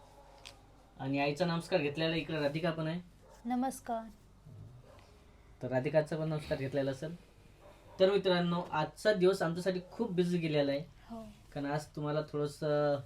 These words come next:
Speaker 1: सांगावं म्हटलं त्या हिशोबानंच घेतलेला आहे. कारण आता जवळपास वाजत आलं सव्वा दहा आणि हा व्हिडिओ शूट करायला जवळपास सव्वा दहा वाजत आहे आम्हाला. दहाच्या नंतर हा व्हिडिओ शूट करायला.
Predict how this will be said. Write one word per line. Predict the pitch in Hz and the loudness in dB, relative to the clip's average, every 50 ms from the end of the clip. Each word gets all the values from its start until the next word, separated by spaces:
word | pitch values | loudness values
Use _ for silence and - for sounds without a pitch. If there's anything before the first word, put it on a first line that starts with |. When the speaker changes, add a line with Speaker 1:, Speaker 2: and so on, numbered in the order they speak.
| - - - | -8 -12 -8
Speaker 1:
सांगावं | 131 127 135 143 151 156 | -6 -2 0 0 0 0
म्हटलं | 147 139 - 143 | 0 -2 -4 -4
त्या | 139 143 | -4 -2
हिशोबानंच | 131 127 123 120 - 135 135 139 139 135 - - | -2 -2 -4 -4 -4 -4 -2 -2 -4 -6 -6 -10
घेतलेला | 123 - 135 123 120 123 | -8 -4 -2 -2 -2 -2
आहे. | 131 - - - - - - - | -4 -6 -8 -20 -20 -18 -10 -6
कारण | 135 135 | -4 -2
आता | 135 - 143 | -2 -2 -2
जवळपास | 131 147 147 131 135 151 143 151 | 0 0 0 0 0 0 0 2
वाजत | 139 139 143 | 0 0 0
आलं | 139 139 139 135 143 | 0 -2 -2 -2 -4
सव्वा | 143 - - 143 139 143 143 | -8 -8 -6 -2 0 0 0
दहा | 139 123 139 131 123 117 - - - - - - - - - | 0 0 -2 -2 -2 -2 -6 -10 -18 -20 -20 -20 -18 -10 -6
आणि | 135 139 139 | -4 -2 -2
हा | 135 123 139 151 160 | -2 -2 0 0 0
व्हिडिओ | 165 165 151 151 165 165 | 2 2 2 2 0 0
शूट | - - 156 | 0 -2 -4
करायला | - - 165 156 160 160 | -2 0 2 2 2 2
जवळपास | 156 151 151 147 151 156 156 151 151 - - | 2 0 0 0 0 -2 -4 -6 -6 -6 -2
सव्वा | 147 151 156 | 2 4 4
दहा | 156 143 143 156 160 | 4 4 6 6 6
वाजत | 156 139 135 131 131 | 6 4 0 -2 -4
आहे | 123 | -4
आम्हाला. | 120 117 113 113 113 | -4 -4 -6 -6 -4
दहाच्या | 123 120 117 - 127 117 | -4 -4 -4 -4 -6 -8
नंतर | 117 120 131 131 | -8 -8 -8 -6
हा | 117 | -6
व्हिडिओ | 113 110 110 113 110 | -4 -4 -6 -6 -8
शूट | - - - | -10 -12 -12
करायला. | - 113 110 | -10 -10 -10